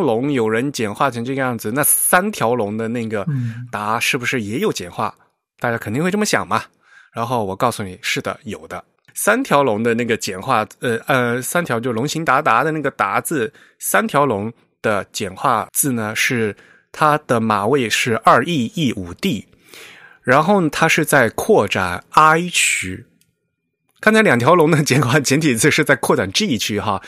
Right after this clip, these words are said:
Speaker 1: ，A B C D E F G嘛，已经非常后面了。结果这个是A B C D E F G H I啊，是在 I 区，所以是更后面了。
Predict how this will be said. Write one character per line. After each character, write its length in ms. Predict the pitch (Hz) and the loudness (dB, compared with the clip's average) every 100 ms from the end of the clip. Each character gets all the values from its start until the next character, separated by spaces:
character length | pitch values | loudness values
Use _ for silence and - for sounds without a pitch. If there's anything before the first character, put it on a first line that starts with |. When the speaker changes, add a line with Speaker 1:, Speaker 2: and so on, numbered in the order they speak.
| - | 0
Speaker 1:
，A 100 | 160 | 2
B 100 | 147 | 2
C 160 | 139 151 | 0 -2
D 80 | 147 | -2
E 160 | 160 | 0
F 160 | 123 101 | -2 -2
G 220 | - 151 | -2 -2
嘛， 160 | 92 - - | -2 -10 -8
已 80 | |
经 160 | 104 160 | -2 2
非 80 | 175 | 2
常 80 | 123 | 2
后 140 | 127 | 0
面 180 | 110 98 | -2 -6
了。 100 | 87 - - - | -8 -16 -20 -8
结 140 | - | 0
果 100 | 151 | 4
这 120 | 131 139 | 4 2
个 60 | |
是 80 | - | 2
A 160 | 147 160 | 2 2
B 200 | 151 156 | 2 -2
C 160 | - | -2
D 120 | 151 151 | -2 0
E 100 | 135 | 0
F 160 | - | -2
G 420 | 98 - 127 95 - | -6 -4 -4 -4 -6
H 560 | 107 131 - - - - | -6 -4 2 2 2 0
I 580 | - 123 120 123 135 208 - | 4 6 8 6 2 -2 -4
啊， 120 | 95 | -4
是 160 | - | -4
在 160 | 110 101 | -8 -10
I 260 | - 131 147 | -2 0 0
区， 160 | 151 127 | 0 -2
所 160 | - | -2
以 20 | |
是 120 | 123 131 | -4 -2
更 280 | - 359 | -2 0
后 200 | 269 127 | 0 0
面 200 | 92 92 | -2 -8
了。 140 | 80 | -10